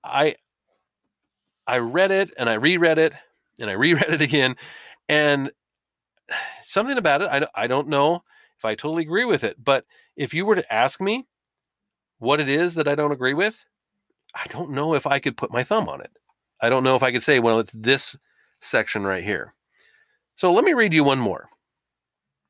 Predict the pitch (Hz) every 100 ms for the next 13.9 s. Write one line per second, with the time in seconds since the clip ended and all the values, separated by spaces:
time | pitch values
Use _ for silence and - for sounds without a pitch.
0 | _ - - 123 123 160 - 151 143 139
1 | - _ _ - 135 127 - - 123 117
2 | 110 104 101 95 _ _ _ _ - _
3 | - 147 190 175 156 127 156 147 - 123
4 | 92 69 117 120 135 - - - - 123
5 | 117 - 139 120 156 151 147 131 - 113
6 | 113 113 120 113 - 139 - 139 127 -
7 | - - 165 135 135 143 131 113 147 120
8 | 107 135 113 110 92 131 107 104 - 117
9 | - 117 104 - - 127 113 110 - 131
10 | 113 - 123 101 - 156 107 - - -
11 | _ _ _ _ _ _ - 151 143 143
12 | - 208 196 170 143 123 - 139 127 196
13 | - - - 208 180 143 117 87